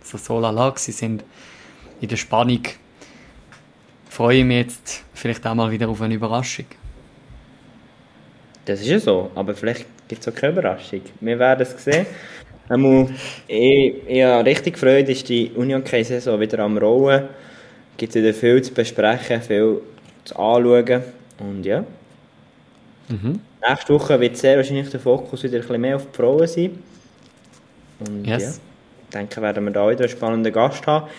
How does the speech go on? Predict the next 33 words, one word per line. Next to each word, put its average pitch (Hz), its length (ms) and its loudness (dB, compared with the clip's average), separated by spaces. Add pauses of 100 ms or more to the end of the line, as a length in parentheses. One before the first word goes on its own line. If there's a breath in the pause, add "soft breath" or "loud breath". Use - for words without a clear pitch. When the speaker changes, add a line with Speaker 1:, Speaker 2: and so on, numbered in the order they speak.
(200 loud breath)
Speaker 2:
Ich 135 180 2
werde 135 160 4
mich 123 80 0
dann 123 160 4
aus 123 100 -2
der 120 120 -10
Ferien 165 420 4
melden. 175 460 2 (800)
Vom 156 300 4
Strand 151 760 -2
direkt - 640 0
bis - 140 -10
Speaker 1:
Direkt. 98 320 0
Speaker 2:
Startings. - 380 -14 (1500)
Speaker 1:
Schön, 123 440 2
dann 117 120 -4
kann 127 140 4
ich 143 100 4
endlich 151 440 0
dann 143 280 2
mal 135 200 0
den 127 100 -12
Satz 123 320 -4
bringen, 117 400 -2 (320 loud breath)
«So, 127 440 4
Michael, 170 580 2
treffen 123 440 -2
wir 127 100 4
dich 131 240 2
gerade 123 220 2
am 127 120 0
Strand 196 500 -2
an.» 127 260 -2